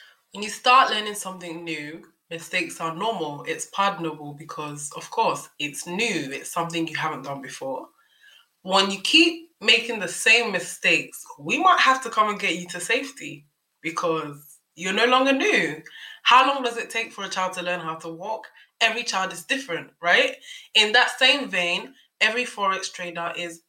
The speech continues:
different. Now, to fast track your learning process,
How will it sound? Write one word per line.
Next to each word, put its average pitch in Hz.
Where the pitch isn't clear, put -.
different. 170
Now, 190
to 196
fast -
track 214
your 185
learning 190
process, 156